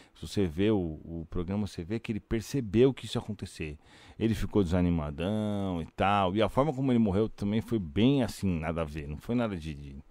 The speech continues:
né? É, poderia ter sido evitada de várias formas, e aconteceu dele morrer por uma besteira. O corpo dele tava bem, foi um parafuso, uma coisa assim.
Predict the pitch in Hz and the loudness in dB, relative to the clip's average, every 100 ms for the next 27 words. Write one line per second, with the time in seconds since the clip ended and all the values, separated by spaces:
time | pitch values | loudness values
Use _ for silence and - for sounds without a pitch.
0 | - - - _ 80 98 95 - _ _ | -20 -20 -20 _ -4 -4 -4 -10 _ _
1 | - _ _ - 92 - 104 95 113 120 | -20 _ _ -4 -4 -2 -2 2 2 0
2 | 110 - 110 95 113 107 110 92 107 127 | -4 -4 -4 -4 -6 -6 -6 -2 -2 -2
3 | 113 - 90 90 101 113 117 - 101 143 | -4 -8 -2 0 0 -4 -6 -10 -6 -6
4 | 139 139 131 - 120 127 147 135 113 - | -4 -6 -6 -6 -6 -4 -2 0 -2 -2
5 | 156 165 156 139 - 113 - 107 107 101 | -6 -6 -6 -6 -2 -2 0 -2 0 -2
6 | 107 110 104 117 139 - 107 92 87 95 | 0 0 0 -2 -4 -2 -2 -2 -2 -4
7 | 80 - 104 87 78 85 - 87 80 - | -6 -6 -4 -2 -4 -6 -8 -10 -10 -14